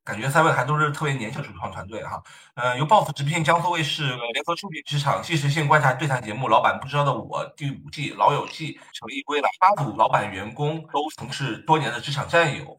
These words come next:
我觉得这一季用真诚、真情、共情来打动了很多观众。这是一部关于职场的节目，它里面也有很多人生的真谛吧。那我想问一下，就是第五季为什么叫《老友记》呢？这个“老友”是不是有很多种含义呢？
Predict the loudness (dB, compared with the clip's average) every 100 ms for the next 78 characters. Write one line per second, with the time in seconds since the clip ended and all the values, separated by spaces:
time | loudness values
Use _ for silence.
0 | _ -4 -4 -6 -8 -2 0 -2 -8 -8
1 | 0 0 0 -2 -2 -2 -2 -6 -8 -8
2 | -8 -8 -8 -6 -6 -4 -6 -6 -6 -6
3 | -8 -8 -2 0 0 -4 -6 -8 -10 -14
4 | _ -8 2 2 2 -6 -8 -20 -10 -6
5 | -6 -6 -6 -4 -4 2 2 2 -6 -8
6 | -6 -6 -8 -12 -12 -10 -8 -8 -6 -6
7 | -4 -6 -8 -10 -10 -8 -6 -4 -2 -2
8 | 0 0 -4 -6 -4 -2 -4 -8 _ 2
9 | 2 0 -4 -4 -6 -4 -2 -2 -2 -6
10 | -6 -12 _ -8 -8 -6 -6 -2 0 0
11 | 2 2 4 2 0 0 -6 -10 -8 -8
12 | -8 -6 -6 -8 -12 4 4 6 0 -4
13 | -6 -2 -2 -2 -4 -4 -4 -4 -6 -12
14 | -8 -6 -6